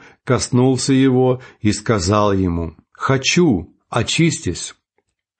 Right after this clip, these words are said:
Я хотел бы обратить ваше внимание на один очень важный психологический аспект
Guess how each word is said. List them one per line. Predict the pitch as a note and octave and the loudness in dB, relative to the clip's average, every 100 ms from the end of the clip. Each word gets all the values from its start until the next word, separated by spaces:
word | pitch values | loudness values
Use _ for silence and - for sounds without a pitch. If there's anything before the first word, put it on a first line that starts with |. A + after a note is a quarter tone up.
| _ _ _ _ _ _ _ - _ _ _ _ _ _ _ _ | _ _ _ _ _ _ _ -20 _ _ _ _ _ _ _ _
Я | B2+ C#3 | 0 2
хотел | D#3 D3+ F#3 F3+ | 0 2 0 2
бы | E3 | 4
обратить | D3+ C#3 C3+ D#3 C3 | 4 2 0 -4 0
ваше | B2+ C3 C3 | 0 2 2
внимание | A#2+ B2 B2+ C#3+ D3 C#3 | 2 4 2 2 2 2
на | B2 | 4
один | A#2+ A#2 A2+ C#3+ D3 D3 - | 2 2 0 0 0 -4 -6
очень | - B2+ - A#2 | -6 -4 0 0
важный | F#2+ G2+ D3 E3+ C3 A2+ G2+ | 0 0 2 0 0 0 0
психологический | F2+ - - A#2 A2+ A#2 D3+ E3 C3+ - | -4 -8 -2 0 0 -2 -2 -6 -6 0
аспект | C3+ G#2+ - - C3 B2+ - | 0 0 -4 -2 -2 -2 -6